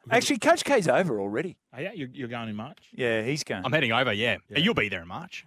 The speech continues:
Speaker 3: without a
Speaker 2: Yes,
Speaker 3: doubt.
Speaker 2: but I'm not, not,
Speaker 3: Mm.
Speaker 2: uh, it's pretty short. I think we're only the Wednesday, then we're out Sunday morning.
Speaker 3: Mm.
Speaker 1: Boom. But that's, that's Vegas for it. You need to get in. Three nights is maximum at Vegas.
Speaker 2: Well,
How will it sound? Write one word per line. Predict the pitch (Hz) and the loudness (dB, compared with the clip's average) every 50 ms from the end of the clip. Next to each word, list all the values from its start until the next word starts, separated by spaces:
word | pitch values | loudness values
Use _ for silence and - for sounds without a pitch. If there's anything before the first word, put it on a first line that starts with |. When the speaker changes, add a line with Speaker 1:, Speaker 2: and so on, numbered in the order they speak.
| _ | _
Speaker 3:
without | - 113 135 | -6 -2 -2
a | 147 | 0
Speaker 2:
Yes, | 139 113 | 0 -2
Speaker 3:
doubt. | 107 131 156 | -2 -4 -2
Speaker 2:
but | 143 | -2
I'm | 143 156 156 | -2 -2 -4
not, | 160 160 156 - | -4 -6 -6 -6
not, | 156 151 151 131 | -6 -6 -6 -6
Speaker 3:
Mm. | 113 98 135 127 117 117 | -6 -4 -4 -4 -2 -4
Speaker 2:
uh, | - - | -6 -8
it's | 113 - - | -14 -18 -18
pretty | - - - 151 147 123 107 | -16 -12 -8 -6 -6 -6 -6
short. | - - - - 127 135 120 95 | -8 -12 -10 -6 -6 -6 -6 -6
I | 92 | -8
think | - 139 | -10 -10
we're | 127 117 | -8 -8
only | 110 107 | -8 -8
the | 101 98 | -8 -6
Wednesday, | 104 117 120 117 107 - 110 101 | -6 -6 -6 -8 -8 -10 -10 -10
then | 101 104 98 | -10 -8 -8
we're | 101 101 104 | -8 -8 -8
out | 110 104 | -10 -12
Sunday | - - 110 104 95 90 | -14 -14 -14 -14 -14 -14
morning. | 90 95 98 113 120 104 - - _ - | -14 -14 -14 -14 -14 -16 -16 -18 _ -20
Speaker 3:
Mm. | 101 101 110 107 - _ _ _ _ _ _ _ _ - | -20 -18 -18 -18 -18 _ _ _ _ _ _ _ _ -2
Speaker 1:
Boom. | 113 110 110 101 - | 0 0 0 0 0
But | - 151 | 2 4
that's, | 175 208 - - 175 - | 4 4 4 0 0 4
that's | 180 196 - - | 4 4 4 4
Vegas | 139 135 151 160 170 156 | 4 4 4 4 2 0
for | - 135 113 | 0 -2 -2
it. | 101 | -2
You | 127 | -2
need | 127 139 156 160 | 0 0 0 -2
to | 147 | -2
get | 117 127 120 117 | -2 -2 0 0
in. | 117 117 104 - _ _ | 0 -2 -4 -6 _ _
Three | - - 160 180 202 202 | 0 4 6 6 6 6
nights | 156 143 135 139 135 - - | 4 4 6 6 4 4 0
is | 117 - - | -4 -6 -6
maximum | 110 104 98 101 - - - 117 104 98 101 | -6 -6 -6 -6 -8 -10 -8 -8 -8 -8 -8
at | - - - | -10 -14 -18
Vegas. | - 85 92 98 107 107 - - 175 | -16 -16 -14 -14 -14 -14 -12 -8 -6
Speaker 2:
Well, | 190 190 - | -6 -6 -6